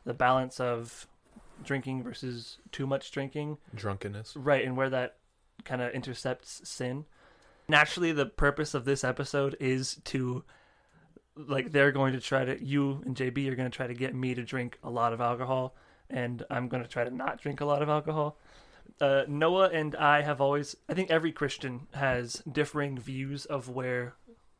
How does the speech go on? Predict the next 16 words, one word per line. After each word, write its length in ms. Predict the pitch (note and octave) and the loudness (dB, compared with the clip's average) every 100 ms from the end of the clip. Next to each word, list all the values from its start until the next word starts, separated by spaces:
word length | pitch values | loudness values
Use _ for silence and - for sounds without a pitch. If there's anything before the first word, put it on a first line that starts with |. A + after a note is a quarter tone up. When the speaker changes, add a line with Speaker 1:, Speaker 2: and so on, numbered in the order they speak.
| _ _ - | _ _ 2
Speaker 1:
alcohol 500 | C3+ C3 C3+ C3+ B2+ | 4 4 -2 -4 -4
becomes 360 | C3 C3 A#2+ - | -4 -6 -8 -8
too 180 | D3 | -4
much 220 | C3+ C3 C#3+ | -4 -2 -2
alcohol. 460 | C#3+ D3 D#3+ D#3+ - | -4 -4 -4 -6 -4
Speaker 2:
Yeah. 200 | A2+ A2+ - - - - - _ - | -2 -2 -6 -20 -20 -20 -20 _ -6
Speaker 1:
Noah's 680 | C#3+ C#3 C#3+ D3 D3 C#3+ - - | 0 6 6 6 0 -4 -10 -4
comfort 320 | D3+ C#3 D3 | -2 -2 2
level 500 | C#3+ C#3+ D3 D3 D3 - - _ - | 4 4 2 0 -2 -14 -20 _ -6
is 100 | B2+ | -2
a 60 | |
little 220 | B2+ C#3 C#3+ | 0 0 0
more 180 | C#3 | 0
alcohol 400 | C#3 C#3+ C#3+ C#3 | -2 -4 -4 -4
than 140 | C#3 C3 | -2 -2
mine. 360 | B2+ B2+ C#3+ | -2 -4 -4